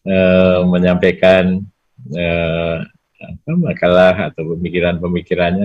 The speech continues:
nanti insya Allah kita mohonkan di masa-masa mendatang. Mudah-mudahan ini mohon doa, mudah-mudahan ini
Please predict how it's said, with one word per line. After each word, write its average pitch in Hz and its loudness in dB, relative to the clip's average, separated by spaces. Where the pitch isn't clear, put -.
nanti 87 -8
insya 76 -6
Allah 87 -4
kita 85 -8
mohonkan 90 -2
di 87 -6
masa-masa 85 -8
mendatang. 90 -2
Mudah-mudahan 101 0
ini 104 0
mohon 117 2
doa, 113 4
mudah-mudahan 104 0
ini 110 0